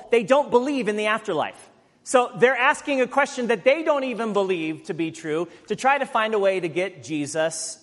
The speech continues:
in trouble. In verse twenty-eight, uh, another leader asks Jesus, "What's the greatest commandment in all of the scripture?" And Jesus says, "Well, love God with all your heart, soul, mind, and strength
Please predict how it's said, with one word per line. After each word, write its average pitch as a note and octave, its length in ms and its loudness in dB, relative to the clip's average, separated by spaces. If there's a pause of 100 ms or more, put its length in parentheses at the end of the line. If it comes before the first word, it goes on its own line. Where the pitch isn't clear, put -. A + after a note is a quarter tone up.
in A#3 140 -6
trouble. C#4 360 -4 (760)
In G#3+ 40 -2
verse A3+ 140 2
twenty-eight, A#3+ 640 -2
uh, E3+ 260 -2
another G#3+ 360 0
leader A3+ 260 -2
asks F#3+ 320 -6
Jesus, G3+ 340 -6 (180)
"What's G#3+ 200 0
the G#3 80 -2
greatest G3 460 -2
commandment G#3+ 600 -4 (160)
in E3 120 -4
all F3+ 180 4
of D#3+ 80 -4
the D3 80 -8
scripture?" A#3 540 -2
And F3+ 280 -8
Jesus F3+ 380 -6
says, F3+ 380 -2
"Well, B3+ 500 -2 (540)
love A#3 280 4
God B3+ 380 2
with A3 180 -2
all G#3+ 220 2
your G3+ 160 -2
heart, A#3+ 340 -2
soul, A#3+ 280 0
mind, A3 320 -4
and A3+ 100 -6
strength C3+ 400 -8